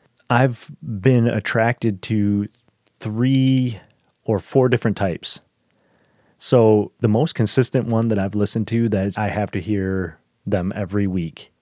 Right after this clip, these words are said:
is one person. Maybe once every four or five months you get a treat, he has somebody on.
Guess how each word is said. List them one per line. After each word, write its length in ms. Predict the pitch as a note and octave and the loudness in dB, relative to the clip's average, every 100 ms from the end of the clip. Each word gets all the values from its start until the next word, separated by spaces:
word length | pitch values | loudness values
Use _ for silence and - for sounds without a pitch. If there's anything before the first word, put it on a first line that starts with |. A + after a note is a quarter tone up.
| _ _ _ _ _ _ | _ _ _ _ _ _
is 120 | - F#2+ | -4 2
one 220 | A2+ A2 | 2 2
person. 440 | A2 F#2+ E2+ E2 - _ _ _ _ _ _ _ _ _ _ | -2 -4 -8 -14 -18 _ _ _ _ _ _ _ _ _ _
Maybe 520 | G#2+ A2 A#2 B2+ B2+ | 0 4 4 4 4
once 400 | A#2 A#2+ A#2 - - | 4 2 0 -4 -4
every 580 | B2 G2+ A2+ G#2+ G#2+ F#2 _ - | -4 0 0 2 0 -4 _ -4
four 260 | A#2 A2 | 0 2
or 60 | G#2+ | 0
five 340 | - A2 G#2+ | 0 -2 0
months 480 | A2 A2 G#2 - - | -2 -2 -4 -6 -14
you 160 | - G#2 | -8 -4
get 180 | G2+ G2 | -4 -4
a 60 | |
treat, 320 | F2 A#2 G#2+ G2 | -4 -2 -2 -4
he 140 | G2 | -8
has 260 | F#2+ F#2+ - _ _ | -8 -10 -12 _ _
somebody 460 | - A#2 G#2 G2 F#2+ | -6 -2 0 0 -2
on. 320 | F#2+ F2+ F#2 | -2 -4 -6